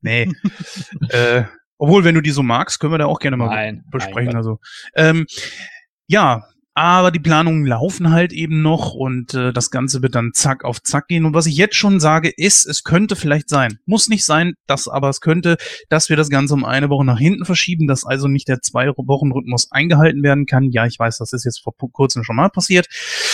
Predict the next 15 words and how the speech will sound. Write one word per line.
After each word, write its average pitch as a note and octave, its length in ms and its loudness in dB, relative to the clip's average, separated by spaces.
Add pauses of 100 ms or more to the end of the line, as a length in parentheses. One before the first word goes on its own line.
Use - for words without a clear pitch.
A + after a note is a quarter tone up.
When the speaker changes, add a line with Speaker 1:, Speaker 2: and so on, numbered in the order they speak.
(200)
Speaker 1:
Das C3 140 2
war C#3 80 2
aber B2+ 100 2
aufgrund C#3+ 340 2
von A#2+ 180 -2
Krankheit D3+ 520 2
und C#3+ 140 0
halt C#3 160 4
eben C3+ 140 4
diesen B2+ 180 0
scheiß C3+ 260 0
Verschiebungen C3+ 560 2
bezüglich B2 460 -4
Black A2+ 240 -4
Panther. C3+ 400 2